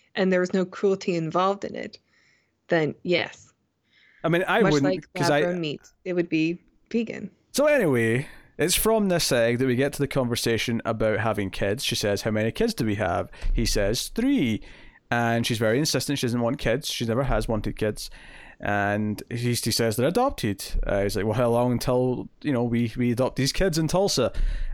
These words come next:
Speaker 2: And he says, "I don't know." There's a blank spot.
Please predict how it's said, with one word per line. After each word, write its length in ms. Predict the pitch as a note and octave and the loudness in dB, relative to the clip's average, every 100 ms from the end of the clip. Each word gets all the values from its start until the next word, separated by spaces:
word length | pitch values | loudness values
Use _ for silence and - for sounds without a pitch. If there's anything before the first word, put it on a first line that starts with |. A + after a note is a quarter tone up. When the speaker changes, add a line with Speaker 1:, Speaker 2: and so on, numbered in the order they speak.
| - | 0
Speaker 2:
And 160 | B2 A#2 | 2 2
he 160 | A#2+ | 2
says, 640 | G#2+ A#2+ A#2+ B2 B2 - - - | 2 2 4 2 0 -2 -4 -2
"I 80 | A#2 | 0
don't 160 | D3 | 2
know." 360 | A3 D4 C3+ G#2 - _ _ _ _ _ _ _ _ _ - _ _ _ | 2 2 0 -2 -10 _ _ _ _ _ _ _ _ _ -20 _ _ _
There's 120 | C3+ | -2
a 40 | C3+ | 0
blank 240 | F#3 C4 | 2 0
spot. 340 | - A2 - | 0 0 0